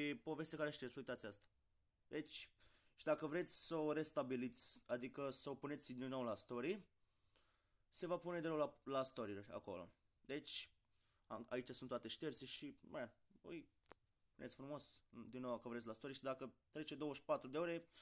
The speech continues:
și o dați din nou restabilire, asta are termen valabil treizeci de zile, dacă, na. Și se va șterge singură dacă nu o resalvați voi și o puneți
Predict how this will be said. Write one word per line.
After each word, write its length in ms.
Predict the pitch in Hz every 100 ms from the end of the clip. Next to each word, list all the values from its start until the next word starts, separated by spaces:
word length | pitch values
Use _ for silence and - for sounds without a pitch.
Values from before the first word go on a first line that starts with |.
| - - - _ _ _ -
și 160 | -
o 80 | 131
dați 400 | 139 139 - 123
din 120 | 123
nou 140 | 135 135
restabilire, 840 | 123 - 113 117 131 156 147 -
asta 380 | - 135 143 131 - _
are 260 | - 131 127
termen 260 | 135 127 123
valabil 340 | 120 120 113
treizeci 400 | - 120 113 110
de 100 | 110
zile, 200 | 107 98
dacă, 340 | 98 104 127 -
na. 220 | 127 95 _ _ _ - _ _ _ _ _ _ _ _ _ _ _ _ -
Și 180 | - 120
se 120 | 135
va 80 | 127
șterge 240 | 143 127
singură 380 | 120 139 120 113
dacă 300 | 107 107 110
nu 320 | 110 104 98
o 80 | 107 _ -
resalvați 580 | 101 104 110 107 107
voi 180 | 101 101
și 180 | 98 -
o 60 | 104
puneți 440 | 113 107 -